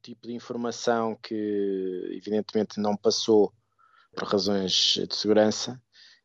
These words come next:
eh, prévia à reunião e, portanto, desse ponto de vista correu muito bem. Do ponto de vista do simbolismo e da, do alcance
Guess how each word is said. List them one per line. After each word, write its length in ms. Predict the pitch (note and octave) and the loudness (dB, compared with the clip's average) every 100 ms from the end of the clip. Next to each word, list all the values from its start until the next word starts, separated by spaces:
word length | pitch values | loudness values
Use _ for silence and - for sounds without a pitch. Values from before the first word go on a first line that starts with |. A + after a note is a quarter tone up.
| - | -8
eh, 260 | G#2 G2 | -2 -2
prévia 500 | F#2 A2+ A2 F#2+ G2+ | 2 4 6 6 4
à 40 | F#2+ | 4
reunião 520 | G#2 G#2+ A2 A2 A#2 | 2 2 4 4 4
e, 40 | |
portanto, 380 | B2 - A#2+ A2+ - | 0 2 2 2 0
desse 220 | A#2+ - | 0 0
ponto 200 | B2+ A2+ | -2 -2
de 40 | |
vista 300 | B2 B2 C3 | -2 -2 -2
correu 640 | - - B2+ B2+ B2 B2 B2 | -4 -2 2 4 4 2 0
muito 320 | B2+ - A#2 | -4 -2 0
bem. 240 | G2+ G2 | 0 -2
Do 100 | G#2 | -10
ponto 220 | G#2+ C3 | -8 -6
de 60 | C3+ | -4
vista 240 | C3 C3+ | -2 2
do 200 | C3 B2 | 2 2
simbolismo 800 | A#2 - C3 B2 C3+ B2 G#2+ A#2 | 0 -4 -4 0 0 0 -2 -6
e 80 | A2+ | -6
da, 640 | A2 A2 G#2+ G#2 G#2 G2+ G2+ | -2 0 0 0 -2 -2 -2
do 120 | A2+ | 0
alcance 360 | A2 B2 A#2+ | 0 2 -2